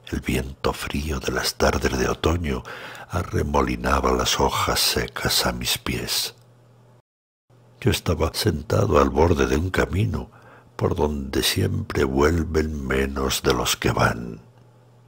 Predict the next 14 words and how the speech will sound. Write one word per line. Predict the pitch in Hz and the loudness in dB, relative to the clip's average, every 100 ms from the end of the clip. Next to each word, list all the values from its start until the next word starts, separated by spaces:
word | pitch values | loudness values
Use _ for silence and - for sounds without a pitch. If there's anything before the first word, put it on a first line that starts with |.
| _ - - - | _ -20 -20 -10
No | 120 - | -4 -2
sé | - - 60 - - - - - | 0 -2 -4 -8 -8 -8 -8 -2
en | - 62 | -2 -2
qué | - - | -2 0
pensaba, | - - - - 85 - - - - - - - | 0 0 2 6 4 4 -4 -8 -20 -20 -20 -12
si | - - | -6 0
en | 71 | 2
efecto | 69 - 76 - 76 65 - - - - | 0 0 0 2 2 2 -6 -14 -16 2
pensaba | 76 - - - - - | 2 4 4 6 6 4
en | - - | 2 0
entonces | - - - - - - - | -2 0 0 2 0 2 2
en | - | 0
alguna | - - - - | -2 -2 -2 -2
cosa. | - - - - - | -2 -2 0 -2 -4